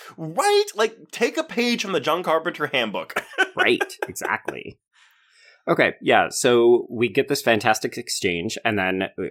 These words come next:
Speaker 2: we get a quick prank phone call, but it's, like, not certain what it is. It's kind of like, pick up the phone, something, hang it up. And then Steve comes in,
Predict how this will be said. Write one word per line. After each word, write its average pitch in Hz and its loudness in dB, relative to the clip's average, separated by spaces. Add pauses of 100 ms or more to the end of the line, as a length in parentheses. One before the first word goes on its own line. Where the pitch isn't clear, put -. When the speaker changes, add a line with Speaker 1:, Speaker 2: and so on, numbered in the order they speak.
Speaker 2:
we 95 -10
get 92 -2
a 95 -4
quick - -8 (120)
prank 107 -6
phone 95 -4
call, 95 -4
but 98 -4
it's, 95 -6
like, 90 -2 (380)
not 95 -2
certain 104 -4
what 92 -4
it 87 -6
is. 92 -6
It's - -14
kind 98 -4
of 82 -8
like, 82 -6
pick 107 -10
up - -12
the - -12
phone, 87 -2
something, 87 -6 (100)
hang 95 -6
it 85 -6
up. 85 -4 (460)
And 107 -4
then 92 0
Steve 156 -6
comes 85 -8
in, - -14